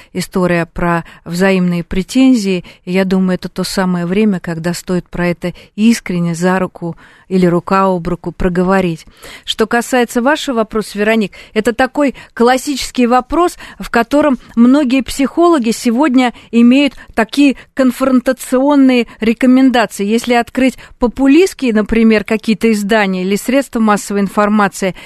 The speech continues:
где все г-, с-, психологи говорят: «Вы не должны потерять себя, э, не надо себя ломать, не надо наряжаться и надевать какие-то немыслимые каблуки или костюмы, которые стягивают там ваш пресс или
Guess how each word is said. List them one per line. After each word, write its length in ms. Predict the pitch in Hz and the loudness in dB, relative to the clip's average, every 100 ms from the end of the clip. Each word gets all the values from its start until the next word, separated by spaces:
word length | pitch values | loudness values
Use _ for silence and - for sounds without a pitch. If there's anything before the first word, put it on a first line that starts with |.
| - - | -20 -6
где 280 | 196 202 226 | 0 2 0
все 200 | - 233 | 0 -4
г-, 160 | 214 | -4
с-, 100 | 214 - | -10 -10
психологи 540 | - 226 254 240 208 | -4 -2 2 0 0
говорят: 460 | 208 233 233 233 214 - - - - | 0 2 2 0 -4 -10 -20 -20 -8
«Вы 300 | 202 196 233 | -2 2 2
не 140 | 233 240 | 2 2
должны 460 | 226 226 220 233 | 2 0 2 0
потерять 540 | 220 226 - 226 220 208 | 0 -2 0 2 0 -2
себя, 800 | - 226 226 196 220 208 190 175 - - - | -6 -2 0 2 2 4 2 -2 -10 -14 -4
э, 220 | 202 208 | 0 4
не 160 | 220 | 4
надо 280 | 233 240 226 | 4 2 0
себя 440 | 220 - 214 226 220 | -2 -2 0 2 2
ломать, 720 | 220 226 226 233 220 196 - - - | 2 4 4 4 2 0 -6 -12 0
не 160 | 220 | 2
надо 300 | 233 240 220 | 4 2 2
наряжаться 840 | 233 226 233 220 202 233 220 - 220 | 2 2 2 0 0 0 0 -2 -2
и 20 | |
надевать 480 | 208 202 214 220 - | 0 0 0 -2 -2
какие-то 380 | 208 - 208 220 | -6 -4 -2 2
немыслимые 640 | 220 214 208 226 214 214 | 2 2 0 0 2 0
каблуки 580 | - 208 208 220 - 233 | 0 0 2 0 0 0
или 140 | 214 | 0
костюмы, 680 | 190 214 202 - - 233 208 | 0 -2 -2 -4 -2 2 2
которые 360 | 190 202 202 202 | 0 -4 0 -2
стягивают 720 | - - 220 190 190 190 185 | -2 -2 -2 -2 -4 -6 -4
там 200 | 196 185 | -4 -2
ваш 260 | 190 196 - | -2 -2 -4
пресс 420 | 214 208 185 - | -2 0 0 -2
или 260 | 185 185 | -2 -2